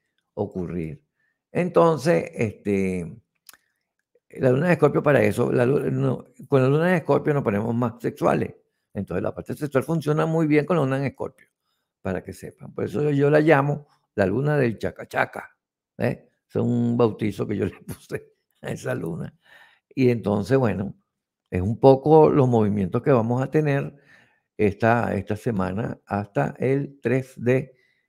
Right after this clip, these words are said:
de, tres, ajá, no, el cuatro.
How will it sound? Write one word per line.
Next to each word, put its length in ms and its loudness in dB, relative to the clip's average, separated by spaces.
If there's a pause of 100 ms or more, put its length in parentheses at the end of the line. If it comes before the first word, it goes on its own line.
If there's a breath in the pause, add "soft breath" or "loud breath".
(140)
de, 680 -4 (680)
tres, 380 0
ajá, 340 0
no, 320 -2 (240 soft breath)
el 180 -4
cuatro. 680 0